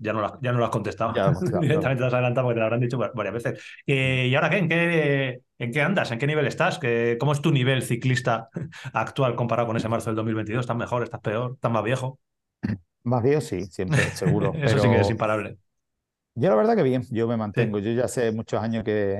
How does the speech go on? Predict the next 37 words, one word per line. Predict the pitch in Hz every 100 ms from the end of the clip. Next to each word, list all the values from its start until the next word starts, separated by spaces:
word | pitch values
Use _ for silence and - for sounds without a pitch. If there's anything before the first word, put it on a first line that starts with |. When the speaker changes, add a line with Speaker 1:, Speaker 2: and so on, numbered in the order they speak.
| 107
Speaker 2:
he | 120
cogido | 123 107 117
un | 113 110
estado | - 110 107 107
de, | 107 104 104 104 -
de | 104 101
tarifa | 110 110 120
plana, | - 131 156
como | 117 110
digo | 104
yo, | 95 139
en | -
el | 98
Speaker 1:
La | 120
Speaker 2:
tema | 104 101
Speaker 1:
meseta. | 104 98
Speaker 2:
de, | 101
Speaker 1:
<laughs> | 185 - 110 98 110
Speaker 2:
del | 110 123
entrenamiento. | 87 113 110 110 147 143 175
Y |
bueno, | 127 107 98 92
me | 95 92 90
planteo | 98 98 95 104 98
carreras | 101 104 104 92
y | 101 98 98
objetivos | 90 101 104 95 101 98 101
chulos, | - 120 127 185 - _
motivantes. | 131 101 98 98 95 98 107 131 135 123
Este | -
año, | 98 95
por | 87
ejemplo, | 87 87 98
hemos | 98
conocido | - 98 - 101
Andorra | 98 98 98
Epic | 117 147 170